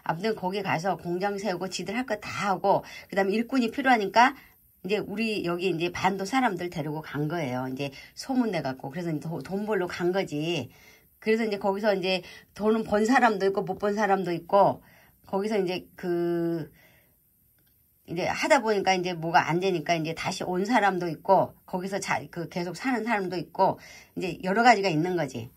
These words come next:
응? 근데 보통 한 번에 돈 벌겠다고 떠나서 다시 고향으로 돌아오는 사람 소수잖아. 많지 않아요. 그리고 또 그 고향에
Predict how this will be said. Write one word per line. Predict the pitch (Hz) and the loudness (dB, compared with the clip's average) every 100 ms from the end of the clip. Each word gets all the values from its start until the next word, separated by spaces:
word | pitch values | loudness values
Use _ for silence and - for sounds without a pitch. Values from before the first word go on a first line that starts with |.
| _ _ _ _ _ _ _ _ - | _ _ _ _ _ _ _ _ -8
응? | 233 - _ _ _ _ _ _ _ _ _ _ _ | -6 -6 _ _ _ _ _ _ _ _ _ _ _
근데 | 262 294 | 0 2
보통 | 269 277 311 285 | 0 4 4 4
한 | 302 359 | 2 4
번에 | 311 277 | 4 4
돈 | 262 226 262 | 2 6 6
벌겠다고 | 285 262 247 220 233 | 6 4 2 2 2
떠나서 | 269 294 277 160 214 220 180 - - - - | 0 2 2 4 6 6 4 0 -20 -20 -10
다시 | - 208 247 269 | 0 2 2 0
고향으로 | - 220 247 240 220 | 2 6 6 6 -2
돌아오는 | 196 196 190 | -2 0 0
사람 | 180 180 220 196 - - - | 0 -2 -2 -6 -10 -20 -18
소수잖아. | - 285 320 220 160 135 127 _ _ _ _ _ _ | -10 -8 -4 0 0 -2 -10 _ _ _ _ _ _
많지 | 156 175 277 | -6 -2 -2
않아요. | 214 160 190 147 - _ _ _ _ _ | -2 0 -2 -2 -8 _ _ _ _ _
그리고 | - 240 285 254 - - - - | -4 2 4 4 2 -16 -8 2
또 | 302 285 - _ _ _ | 6 6 2 _ _ _
그 | - 233 | -6 -6
고향에 | 226 247 285 277 247 240 226 | 2 6 8 6 4 6 2